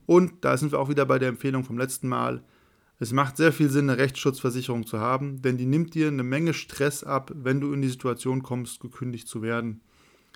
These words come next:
Einfach weil du weißt, du kannst dich auf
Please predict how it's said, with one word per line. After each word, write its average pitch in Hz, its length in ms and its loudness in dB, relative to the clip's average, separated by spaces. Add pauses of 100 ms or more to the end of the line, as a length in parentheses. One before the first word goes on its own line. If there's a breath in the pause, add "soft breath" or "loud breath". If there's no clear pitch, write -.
(120)
Einfach 131 300 2
weil 123 120 4
du 117 100 0
weißt, 113 380 0 (380 soft breath)
du 131 100 -6
kannst 131 380 0
dich 127 140 -4
auf 120 160 -8